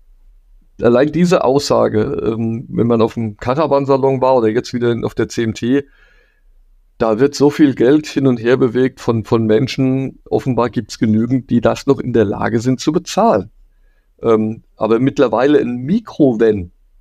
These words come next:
also ihr wisst, Mikrovan, ne, so diese ausgebauten V W Caddies oder so in der Größenordnung.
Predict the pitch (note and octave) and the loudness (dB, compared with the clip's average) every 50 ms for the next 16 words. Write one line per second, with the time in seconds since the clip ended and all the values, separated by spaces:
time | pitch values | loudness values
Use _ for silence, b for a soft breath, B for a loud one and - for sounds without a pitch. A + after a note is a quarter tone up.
0 | _ _ _ _ _ _ A2+ G2+ G2+ G2+ - - - - - - A#2 - C#3+ D3+ | _ _ _ _ _ _ -6 -4 -4 -4 -4 -4 -8 -10 -12 -10 -2 -2 -2 -2
1 | - - - D3 D3+ - E3+ D#3 C#3+ D3 D#3+ C#3+ D3 C#3+ D#3+ D3 B2+ A2+ A#2+ A#2 | -2 -2 -2 -2 0 2 0 2 2 2 2 2 2 0 0 0 -2 -4 -4 -4
2 | G#2 A2 G#2+ b b b b b b - - A2+ C#3+ D3 - - C#3 G#2+ - A#2+ | -2 -2 -4 b b b b b b -2 0 0 0 0 -2 -4 -6 -4 0 0
3 | A#2 B2+ C#3+ C#3 - C#3 C3 C3 C3 C3+ C3+ C3 C3 _ _ _ _ _ _ _ | 2 2 0 2 0 2 2 2 2 0 -2 -4 -8 _ _ _ _ _ _ _
4 | _ - - A#2+ A#2 B2+ A#2+ B2 B2+ C3 B2 - - C3 D3 E3+ D3 G#2 F2+ F2+ | _ -8 -4 -2 0 0 0 0 -2 -2 -2 -2 -2 0 2 2 2 2 0 -4
5 | - - - _ _ _ _ _ _ G2+ A2+ A#2 A2+ A2+ A2 G#2+ G#2+ G#2 G#2+ G#2+ | -10 -14 -18 _ _ _ _ _ _ -8 -6 -4 -2 0 0 0 2 0 0 -2
6 | G#2+ - - - - - - - G#2+ G#2 G#2+ A2+ B2 A#2 - A2+ A#2+ A#2+ - - | -2 -4 -8 -12 -14 -16 -12 -10 -8 -4 -2 -2 -2 0 0 0 0 0 0 2
7 | A#2 C3 D3+ - D#3 - - F#2+ F#2+ - - G#2 G2+ - | 2 2 4 2 2 0 0 -2 -6 -6 -8 -10 -10 -10